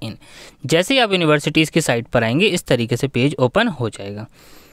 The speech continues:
यहाँ पर आप notice and circular में ये देख सकते हैं एडमिशन नोटिस, यू जी बी बी ए वोकेशनल कोर्स in गुरु नानक कॉलेज धनबाद।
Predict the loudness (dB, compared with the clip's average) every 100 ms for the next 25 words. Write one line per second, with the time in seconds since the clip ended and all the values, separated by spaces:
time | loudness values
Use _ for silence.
0 | _ -6 0 2 2 2 0 2 0 2
1 | 2 0 0 0 0 2 2 4 2 2
2 | 0 -4 0 -2 -2 -4 -2 0 2 2
3 | 0 -4 -10 -4 -4 2 2 4 2 4
4 | 4 2 0 0 0 2 2 2 0 2
5 | 2 2 0 0 0 0 2 0 2 0